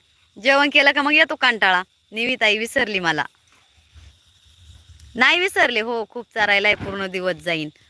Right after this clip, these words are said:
अं, चांगलं गवत आहे का पूजा वहिनी? जाऊ ना मग गिनी गवताच्या वावरात. दा-, दाखवा की साहेब कुठे आहेत.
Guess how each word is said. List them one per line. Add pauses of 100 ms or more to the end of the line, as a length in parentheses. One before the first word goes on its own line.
(100)
अं,
चांगलं
गवत
आहे
का
पूजा
वहिनी? (1300)
जाऊ
ना
मग
गिनी
गवताच्या
वावरात.
दा-, (840)
दाखवा
की
साहेब
कुठे
आहेत.